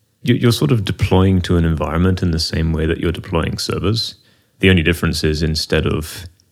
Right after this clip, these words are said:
instead of deploying something that's going to be sort of constantly being hit, you're deploying something that might run immediately, or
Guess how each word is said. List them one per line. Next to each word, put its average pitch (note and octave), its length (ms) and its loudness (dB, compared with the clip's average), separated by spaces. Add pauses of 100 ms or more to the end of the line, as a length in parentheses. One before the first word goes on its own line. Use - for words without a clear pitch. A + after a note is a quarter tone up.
(140)
instead G#2 320 2
of F#2+ 80 2
deploying F2 400 2
something F2 320 -2
that's - 160 -4
going E2 180 -4
to D#2+ 80 -6
be D#2+ 360 -6
sort - 180 -8
of - 240 -10
constantly - 560 -6
being F2+ 240 -4
hit, - 360 -4
you're - 100 -8
deploying E2 420 -4
something E2+ 340 -4
that E2 120 -6
might - 180 -4
run D#2+ 160 -4
immediately, F2 600 -4
or D#2+ 360 -2